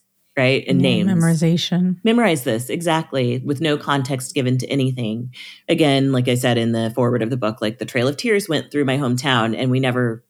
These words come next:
Speaker 1: talked about it in any accessible way, which is it, truly crazy. So I really like that nonfiction tells the truth to kids in maybe a more palatable, more accessible way, um,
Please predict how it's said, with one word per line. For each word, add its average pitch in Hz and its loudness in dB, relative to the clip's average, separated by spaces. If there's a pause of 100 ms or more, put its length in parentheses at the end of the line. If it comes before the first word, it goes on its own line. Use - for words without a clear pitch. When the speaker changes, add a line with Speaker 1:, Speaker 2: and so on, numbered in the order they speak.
(140)
Speaker 1:
talked 196 -6
about 127 0
it 120 2
in 123 2
any 127 4
accessible 123 -2
way, 110 0
which 110 -4
is 123 -6
it, - -8
truly 156 0
crazy. 107 -2 (460)
So 254 0
I - 4
really 262 -2
like 185 -2
that 165 -2 (140)
nonfiction 175 -2
tells 170 -2 (100)
the 185 -4
truth 226 -4
to 208 -2
kids - -4 (280)
in 226 2
maybe 180 2
a 160 2
more 135 -2 (160)
palatable, 131 2
more 135 0
accessible 120 -2
way, 107 -2
um, 113 -2